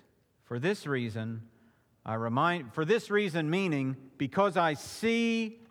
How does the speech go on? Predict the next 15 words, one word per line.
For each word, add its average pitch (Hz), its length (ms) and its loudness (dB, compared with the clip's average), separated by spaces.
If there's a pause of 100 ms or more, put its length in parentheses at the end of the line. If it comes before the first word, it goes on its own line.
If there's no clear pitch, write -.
(280)
your 190 320 2
faith 175 480 0
so 185 300 0
clearly, 180 580 0 (300)
because 156 360 0
you 202 260 0
belong 190 500 2
to 170 100 -2
the 160 120 0
Lord 165 300 0
Jesus 156 400 -4
Christ. 143 640 -4 (1400)
For 131 160 -4
this 185 320 0
reason, 123 540 -2